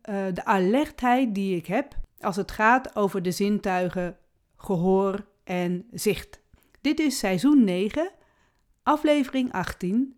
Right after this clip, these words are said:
alertheid. Mensen die slechtziend zijn, die gaan beter horen. Ze leren dan de nuances van geluiden herkennen. Dan horen ze of ze vlak bij de muur zijn,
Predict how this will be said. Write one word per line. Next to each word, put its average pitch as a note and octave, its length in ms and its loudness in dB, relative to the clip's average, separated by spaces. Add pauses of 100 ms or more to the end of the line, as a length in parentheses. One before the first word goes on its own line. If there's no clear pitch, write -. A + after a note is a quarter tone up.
(400)
alertheid. F#3+ 1000 2 (920)
Mensen C#4 420 4
die A3+ 380 0
slechtziend C#4 600 0
zijn, F#3 340 -4 (380)
die A3+ 200 2
gaan A#3+ 340 4
beter G#3 460 2
horen. E3 540 -2 (1500)
Ze - 180 -2
leren D4 320 4
dan A#3 160 4
de G3 480 0
nuances G#3+ 720 2
van F3 200 -6
geluiden G#3+ 600 0
herkennen. F3 580 -4 (760)
Dan E3 220 -2
horen G#3+ 360 6
ze F#3+ 440 0 (300)
of F#3+ 180 -6
ze F3+ 220 -6
vlak G#3+ 280 -6
bij F3+ 180 -2
de E3+ 100 -2
muur A#3+ 320 4
zijn, D3+ 380 -10